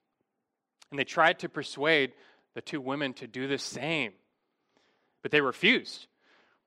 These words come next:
And so later, the men turned them in, and they were arrested for being Christians. They were later brought before the governor of Rome.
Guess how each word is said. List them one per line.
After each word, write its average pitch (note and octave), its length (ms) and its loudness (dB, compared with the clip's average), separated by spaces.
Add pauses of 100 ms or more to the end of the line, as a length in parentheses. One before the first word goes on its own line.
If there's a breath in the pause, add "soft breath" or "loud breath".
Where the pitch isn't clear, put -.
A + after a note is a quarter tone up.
(120)
And A#2 80 -18
so B2+ 120 -4
later, E3+ 340 4
the B2+ 80 -4
men C3+ 460 -2
turned G3+ 400 -2
them E3+ 180 2
in, D#3+ 220 2 (600)
and A2+ 80 -18
they A2+ 80 -4
were A#2+ 160 2
arrested C3+ 440 2 (100)
for C#3 100 -6
being A#2 140 -4
Christians. G3 560 -8
They B2 80 -8
were A#2 80 -6
later C3+ 240 2
brought C#3 240 2
before C#3 280 -10
the B2+ 100 -4
governor D3 560 0
of A2 140 -4
Rome. A2+ 420 -2